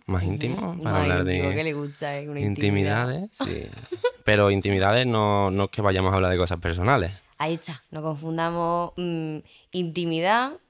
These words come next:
Speaker 2: con algo personal, por favor, ¿eh?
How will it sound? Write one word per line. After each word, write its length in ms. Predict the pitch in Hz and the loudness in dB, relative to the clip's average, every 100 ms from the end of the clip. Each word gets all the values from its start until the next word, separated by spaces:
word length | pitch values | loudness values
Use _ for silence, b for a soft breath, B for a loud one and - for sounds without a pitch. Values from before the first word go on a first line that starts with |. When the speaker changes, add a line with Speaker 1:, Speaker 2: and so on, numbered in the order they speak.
| _ | _
Speaker 2:
con 460 | - 196 247 311 - _ | -4 -2 0 -4 -10 _
algo 280 | 185 180 180 | -2 -2 -2
personal, 480 | 170 156 165 180 208 | -4 -6 -6 -6 -6
por 160 | 160 147 | -6 -8
favor, 360 | 147 160 185 | -8 -8 -8
¿eh? 220 | 165 220 | -8 -12